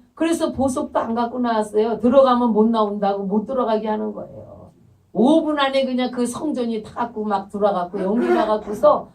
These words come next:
바깥에 안 나가면 심장이 멎을 것 같아. 그냥 시커매가지고서 그냥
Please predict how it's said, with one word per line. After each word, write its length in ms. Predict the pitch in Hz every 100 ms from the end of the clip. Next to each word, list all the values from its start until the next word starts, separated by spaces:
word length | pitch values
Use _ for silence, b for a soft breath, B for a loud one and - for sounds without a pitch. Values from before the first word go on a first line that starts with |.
| b b _
바깥에 420 | - 214 269 262
안 180 | 240 233
나가면 280 | 226 220 220
심장이 500 | - 349 277 240 208
멎을 400 | 185 208 208 -
것 120 | 185
같아. 160 | 214
그냥 240 | 175 170 -
시커매가지고서 1300 | - - - - - - 226 - - - - -
그냥 500 | - - - - -